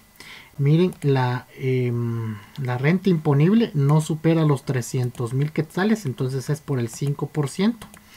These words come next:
Nos da este I S R anual y nos da de I S R mensual cincuenta y uno punto sesenta y uno. Le retenemos,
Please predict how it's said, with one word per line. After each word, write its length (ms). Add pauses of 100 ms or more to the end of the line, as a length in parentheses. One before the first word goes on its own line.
(360)
Nos 260
da 260
este 320
I 160
S 180
R 220
anual 300 (760)
y 200
nos 180
da 160
de 140
I 160
S 180
R 160
mensual 380
cincuenta 480
y 60
uno 120
punto 380
sesenta 400
y 20
uno. 140
Le 240
retenemos, 880